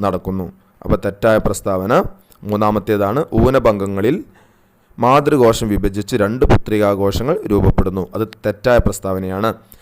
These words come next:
അപ്പോൾ ക്വസ്റ്റ്യൻ ശരിയുത്തരം തിരഞ്ഞെടുക്കാനാണ് പറഞ്ഞിരിക്കുന്നത്. ആൻസർ ഓപ്ഷൻ ഡി ആണ്. ഡിയിൽ ഒന്ന്, രണ്ട്, നാല് എന്നിവ ശരിയാണ്.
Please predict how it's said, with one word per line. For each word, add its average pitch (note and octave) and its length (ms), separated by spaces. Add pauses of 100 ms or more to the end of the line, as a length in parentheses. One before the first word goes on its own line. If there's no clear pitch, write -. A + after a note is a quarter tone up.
(220)
അപ്പോൾ C3 240
ക്വസ്റ്റ്യൻ E3 380 (400)
ശരിയുത്തരം D#3 640
തിരഞ്ഞെടുക്കാനാണ് A#2 720
പറഞ്ഞിരിക്കുന്നത്. F#2+ 600 (380)
ആൻസർ F#2+ 360 (480)
ഓപ്ഷൻ A#2 260 (160)
ഡി G#2+ 120 (240)
ആണ്. G2 180 (640)
ഡിയിൽ G2 340 (680)
ഒന്ന്, G2+ 320 (380)
രണ്ട്, F#2+ 360 (360)
നാല് F#2+ 340 (260)
എന്നിവ G2 220 (120)
ശരിയാണ്. F#2 400